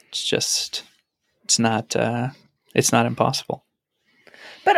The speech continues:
Speaker 2: a step
Speaker 1: So
Speaker 2: on the way, 'cause I have some cousins who's do-, who are doing some A I stuff, you know, 'cause that's, that's what younger cousins do these days. Um,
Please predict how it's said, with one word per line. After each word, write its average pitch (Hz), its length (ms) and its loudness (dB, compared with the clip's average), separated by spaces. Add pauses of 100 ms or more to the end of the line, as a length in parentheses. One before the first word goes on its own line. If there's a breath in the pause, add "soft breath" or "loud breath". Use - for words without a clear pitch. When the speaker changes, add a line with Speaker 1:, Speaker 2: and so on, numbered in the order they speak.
Speaker 2:
a 381 60 8
step 381 280 6
Speaker 1:
So 415 80 6
Speaker 2:
on 320 80 6
the 240 80 8
way, 196 220 8
'cause 196 180 0
I 233 120 6
have 285 180 4
some 247 160 4
cousins 160 580 2
who's 165 160 0
do-, 147 280 2
who 160 140 -2
are 160 100 8
doing 147 240 0
some - 200 -8
A 104 140 2
I 85 140 2
stuff, - 460 -6 (640 soft breath)
you 92 80 -12
know, - 200 -10
'cause - 160 -10
that's, - 440 -10 (220)
that's - 200 -8
what 170 140 -2
younger 180 300 6
cousins 240 400 4
do 247 180 4
these 151 280 -2
days. - 360 -4 (380 loud breath)
Um, 202 320 6